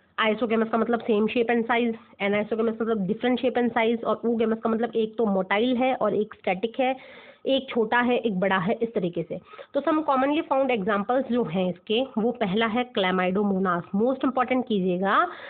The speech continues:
ये unicellular एल्गी है Chlamydomonas। Volvox colonial का एग्जांपल है, Ulothrix, Spirogyra, Chara, ये सब आपके filamentous algae के एग्जांपल हैं। Next उसके बाद में हम देखते हैं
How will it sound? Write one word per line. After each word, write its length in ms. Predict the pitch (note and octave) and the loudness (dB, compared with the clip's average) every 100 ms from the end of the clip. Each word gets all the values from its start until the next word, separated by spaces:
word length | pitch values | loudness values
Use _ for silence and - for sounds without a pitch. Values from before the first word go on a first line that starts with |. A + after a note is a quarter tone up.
| - | -6
ये 100 | A#3+ | 0
unicellular 840 | A#3+ F#3+ G#3 A#3+ A#3+ A3 G#3 A#3 A3+ | 2 2 2 2 0 0 2 0 0
एल्गी 420 | F#3 F#3 F#3 F#3+ | -2 0 0 -2
है 380 | D#3 G#3 F#3+ C#3 | 0 0 0 -2
Chlamydomonas। 1000 | - - G#3+ G3+ G3+ G#3 G3 F3 D3+ - - - - - - G3+ | -12 -6 -2 0 0 0 2 2 0 -4 -18 -20 -20 -20 -8 0
Volvox 380 | A3 A3 B3 C4 - - - - | 2 2 2 -2 -8 -20 -18 -2
colonial 460 | G#3 G#3 A3 A3+ | 0 2 4 2
का 80 | A3+ | 2
एग्जांपल 480 | A3 A3 G#3 A3 A3+ | 0 2 0 0 0
है, 180 | C4 C#4+ | 0 0
Ulothrix, 440 | G#3+ A3 A3+ B3 A#3+ - | 0 0 0 -4 -4 -8
Spirogyra, 720 | A#3 - G#3 G3+ G3+ G3+ G#3+ A#3 G#3+ | -6 -2 0 0 0 2 0 0 0
Chara, 280 | G3 G#3 G#3+ | 2 2 0
ये 180 | A3 B3 | 0 0
सब 200 | C4 A3+ | 0 0
आपके 220 | G3+ C4+ C4 _ _ _ _ | -2 -4 -6 _ _ _ _
filamentous 420 | C4+ B3+ A3 A#3+ A#3+ | 0 2 0 0 0
algae 160 | F#3+ F#3 | -2 -2
के 120 | A#3+ | -2
एग्जांपल 420 | G#3 F3 E3 E3 | -2 -2 -4 -4
हैं। 240 | D#3+ D#3 - _ - - - _ _ _ _ _ _ _ _ _ _ _ _ _ _ | -8 -10 -10 _ -20 -20 -20 _ _ _ _ _ _ _ _ _ _ _ _ _ _
Next 280 | C4 E4 E4+ | 0 2 0
उसके 160 | F4 D#4 | -2 2
बाद 160 | D#4+ | 2
में 80 | E4 | 2
हम 160 | E4 D4+ | 2 2
देखते 260 | C#4+ C#4+ | 0 0
हैं 340 | D#4+ B3+ A#3+ | 0 2 2